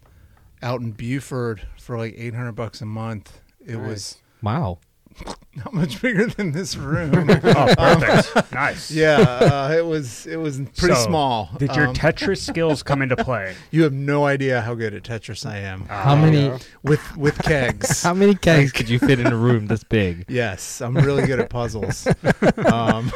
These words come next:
Speaker 4: But I still have to walk into the room as well. So it's
Speaker 1: Right.
Speaker 4: not, so you gotta leave room
Speaker 1: And
Speaker 4: for,
Speaker 1: out,
Speaker 4: for a
Speaker 1: yeah.
Speaker 2: And
Speaker 4: person.
Speaker 2: catalog
Speaker 1: At some
Speaker 2: it,
Speaker 1: point.
Speaker 2: so you
Speaker 3: Yeah,
Speaker 2: gotta know what
Speaker 3: right.
Speaker 2: you're
Speaker 1: Yeah.
Speaker 2: grabbing and stuff.
Speaker 1: Um,
Speaker 2: Yeah, for sure.
Speaker 4: So, so for the record, the room isn't big.
Speaker 3: Yeah, it's,
Speaker 1: <laughs>
Speaker 3: it's like half of a regular size classroom, if that. <laughs>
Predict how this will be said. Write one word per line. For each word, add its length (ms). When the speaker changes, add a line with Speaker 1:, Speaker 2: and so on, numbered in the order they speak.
Speaker 4:
But 100
I 100
still 180
have 80
to 80
walk 320
into 360
the 140
room 240
as 120
well. 260
So 180
it's 180
Speaker 1:
Right. 40
Speaker 4:
not, 180
so 100
you 40
gotta 220
leave 260
room 240
Speaker 1:
And 20
Speaker 4:
for, 60
Speaker 1:
out, 320
Speaker 4:
for 120
a 40
Speaker 1:
yeah. 140
Speaker 2:
And 120
Speaker 4:
person. 80
Speaker 2:
catalog 560
Speaker 1:
At 60
some 100
Speaker 2:
it, 40
Speaker 1:
point. 100
Speaker 2:
so 100
you 100
Speaker 3:
Yeah, 240
Speaker 2:
gotta 120
know 100
what 80
Speaker 3:
right. 80
Speaker 2:
you're 140
Speaker 1:
Yeah. 180
Speaker 2:
grabbing 140
and 100
stuff. 120
Speaker 1:
Um, 320
Speaker 2:
Yeah, 20
for 260
sure. 220
Speaker 4:
So, 240
so 160
for 140
the 100
record, 300
the 80
room 160
isn't 200
big. 360
Speaker 3:
Yeah, 340
it's, 240
Speaker 1:
<laughs> 320
Speaker 3:
it's 120
like 140
half 520
of 120
a 60
regular 480
size 360
classroom, 640
if 220
that. 920
<laughs> 40